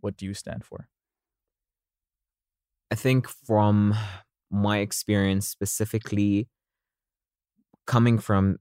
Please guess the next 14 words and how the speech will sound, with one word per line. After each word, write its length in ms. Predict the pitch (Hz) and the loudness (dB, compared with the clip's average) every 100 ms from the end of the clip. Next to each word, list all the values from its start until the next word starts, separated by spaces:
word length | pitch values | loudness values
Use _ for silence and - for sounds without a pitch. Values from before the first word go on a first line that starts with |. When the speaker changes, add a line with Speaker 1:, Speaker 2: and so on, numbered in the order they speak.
| _ | _
Speaker 2:
this 300 | 101 95 - | -4 -4 -2
region, 560 | 95 92 98 87 95 - _ | -2 -2 -2 -2 -4 -8 _
growing 300 | 110 95 92 | -6 -2 0
up 160 | 95 - | 0 0
in 100 | 98 | -2
Dubai, 520 | 92 90 85 85 92 - | -2 -2 -2 -2 -6 -4
being 240 | 104 104 110 | -2 0 0
exposed 720 | - - - 95 95 95 - | -4 -10 -2 0 0 -2 -4
to 80 | 78 | -4
a 80 | 87 90 | -2 0
lot 180 | 95 101 | 0 0
of 100 | 95 | -2
different 340 | 98 - 85 90 | -4 -6 -6 -6
cultures, 760 | 87 92 - - - 123 - | -6 -8 -8 -10 -10 -10 -14